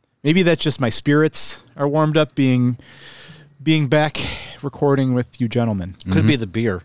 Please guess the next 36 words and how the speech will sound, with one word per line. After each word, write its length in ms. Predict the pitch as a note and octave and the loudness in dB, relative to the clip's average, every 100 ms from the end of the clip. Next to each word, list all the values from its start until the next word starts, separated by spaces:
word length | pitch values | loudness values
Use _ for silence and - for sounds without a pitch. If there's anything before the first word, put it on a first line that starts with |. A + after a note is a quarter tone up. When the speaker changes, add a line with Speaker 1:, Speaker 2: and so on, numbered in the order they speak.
| _ _ _ | _ _ _
Speaker 1:
Could 160 | F#2+ | -12
be 80 | G2 | -10
the 80 | - | -12
beer. 280 | - F2+ A#2 | -12 -12 -10
Speaker 3:
Yeah, 80 | E2+ | -6
that 100 | F2 | -4
might 220 | E2 D2 | -4 -8
be. 180 | D2 C#2+ - _ - | -12 -14 -16 _ -12
Speaker 2:
Yeah. 220 | G2 E2 _ _ _ _ | -10 -12 _ _ _ _
Speaker 1:
Could 140 | - D3+ | -2 0
be 60 | |
the 100 | E3 | 0
hot 220 | A#2+ C#3 - | 0 -2 -2
dogs. 460 | G2 F2+ - - | -6 -6 -8 -8
Speaker 2:
Could 120 | C#3+ | -6
be 80 | B2+ | -4
the, 180 | A#2 A2 G2+ | -4 -6 -10
the 100 | G#2 | -10
hot 200 | A#2 A2 | -10 -8
dogs. 340 | F#2+ F2+ - _ _ _ _ - | -10 -10 -16 _ _ _ _ -4
Speaker 3:
Yeah, 240 | A2 D#3 C3 | 0 0 -2
I 80 | G2+ | 0
made, 260 | A2 A#2 A#2 | 2 2 0
I 100 | A2+ | 0
made 400 | A#2 B2 A#2+ A#2 - - | 2 4 2 -2 -8 -4
hot 240 | C3 C3+ | -2 0
dogs 320 | B2+ A2+ G2+ | 2 0 2
in 80 | G#2 | 2
the 60 | F#2 | 2
best 260 | G2+ - | 0 -2
place 460 | - G2 F#2+ - - _ _ - | -2 -2 -2 -4 -8 _ _ -2
in 140 | G2 | 0
Buffalo 340 | G2+ G2+ E2 D2+ | 0 -2 -8 -8
today, 220 | D2+ D2+ | -10 -8
my 160 | D#2 | -8
backyard. 580 | D#2 D#2 D#2+ F2 D#2+ D2+ | -6 -8 -10 -10 -10 -12